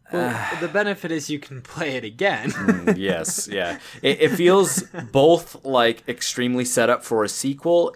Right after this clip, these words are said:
Speaker 2: and a narrative shoehorned into an open world design where, like, "Oh, hey,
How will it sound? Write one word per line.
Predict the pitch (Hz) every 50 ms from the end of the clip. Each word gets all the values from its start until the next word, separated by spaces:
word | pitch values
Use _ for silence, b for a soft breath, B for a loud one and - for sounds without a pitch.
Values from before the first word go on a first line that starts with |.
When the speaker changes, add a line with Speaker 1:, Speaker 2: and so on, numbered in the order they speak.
| - -
Speaker 2:
and | 135 135 139 147 156 170 156
a | 123 135 131
narrative | 123 123 123 123 127 127 120 123 120 120
shoehorned | - - - 127 120 107 110 117 113 110 107 101 -
into | - 110 107 98 - 113 104 101
an | 95 95
open | 92 104 98 - 98 98
world | 92 92 92 87
design | 90 92 87 92 92 92 92 90 90 87
where, | 87 90 92
like, | 90 90 90 90 87 - B B B B B B B B B
"Oh, | 139 139 135
hey, | 135 143 143 139 131 123 120 113 107 -